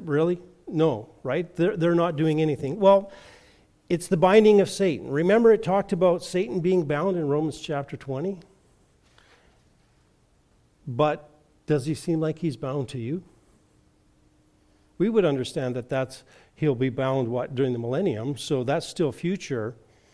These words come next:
but he's certainly not bound in power right now. He's, he is deceiving the nations.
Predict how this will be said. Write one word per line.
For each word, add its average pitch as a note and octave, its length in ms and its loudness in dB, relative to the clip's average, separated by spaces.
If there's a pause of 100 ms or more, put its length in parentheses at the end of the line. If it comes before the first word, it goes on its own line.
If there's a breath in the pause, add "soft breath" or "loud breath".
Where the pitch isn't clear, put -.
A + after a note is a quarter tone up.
(260 soft breath)
but D3 100 0
he's C3+ 140 -4
certainly G#3 420 2
not D#3 240 -2
bound D3 260 0
in C3 140 0
power C3 420 -2
right A2 220 -6
now. B2 340 -6
He's, C#3 240 -4
he D#3 320 0
is F3 220 4
deceiving A2+ 580 -8
the G#2+ 100 -12
nations. A2 680 -14